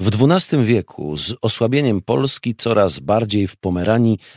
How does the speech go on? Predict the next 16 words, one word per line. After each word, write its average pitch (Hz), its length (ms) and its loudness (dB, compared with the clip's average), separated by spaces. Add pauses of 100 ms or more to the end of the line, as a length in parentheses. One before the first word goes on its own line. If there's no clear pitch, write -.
zaczął 123 360 0
znikać 107 600 -2
żywioł 92 500 -2
słowiański, 85 800 -4 (320)
a 95 300 2
język 107 540 0
sąsiedni 98 560 -2
niemiecki 104 480 0
opanowywać. 69 800 -4 (960)
Dzieło 185 320 4
świętego 131 480 0
Ottona 67 520 -4
miało 127 260 -4
się - 120 -6
także 107 300 -2
zetknąć 107 480 -2